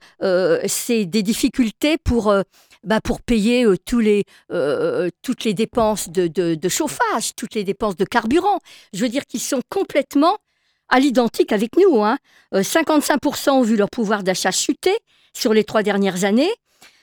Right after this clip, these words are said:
Euh, il y a trente-six pour cent qui n'ont pas pu subvenir à tous les besoins de leurs enfants. Trente pour cent déclarent avoir eu faim et avoir sauté un repas. Mais par contre, l'aspect, allez, on va dire positif de tout cela,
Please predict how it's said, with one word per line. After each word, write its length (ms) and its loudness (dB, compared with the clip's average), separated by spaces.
Euh, 220 2
il 60 0
y 80 4
a 60 0
trente-six 440 2
pour 220 -4
cent 260 0
qui 140 -2
n'ont 120 2
pas 160 0
pu 140 -2
subvenir 640 0
à 40 -4
tous 220 -4
les 100 2
besoins 460 -2
de 120 0
leurs 280 -2
enfants. 260 -4
Trente 340 2
pour 160 -2
cent 240 0
déclarent 720 0
avoir 320 2
eu 80 2
faim 340 0
et 100 2
avoir 240 0
sauté 540 0
un 100 4
repas. 380 2
Mais 160 6
par 240 -2
contre, 440 -2
l'aspect, 600 -2
allez, 240 0
on 40 0
va 140 -2
dire 240 -4
positif 640 -4
de 140 -4
tout 160 -8
cela, 300 -2